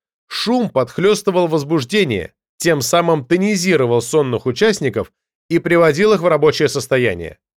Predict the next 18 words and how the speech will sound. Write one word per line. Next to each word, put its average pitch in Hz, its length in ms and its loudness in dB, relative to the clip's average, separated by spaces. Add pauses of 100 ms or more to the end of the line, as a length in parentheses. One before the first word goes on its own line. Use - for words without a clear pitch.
(440)
Но 143 360 2
изначально 160 640 0
нормальное 156 720 2
возбуждение 123 800 0
неутомленных 139 880 0
участников 117 640 -2
эксперимента 127 800 -6 (200)
также 160 320 0
повышалось 190 680 0 (200)
и 185 100 -2
превышало 208 720 0
оптимальный 190 720 0
уровень, 110 500 0 (260)
а 123 120 -2
потому 131 380 0
их 202 120 -4
производительность 147 760 -2
снижалась. 92 580 -8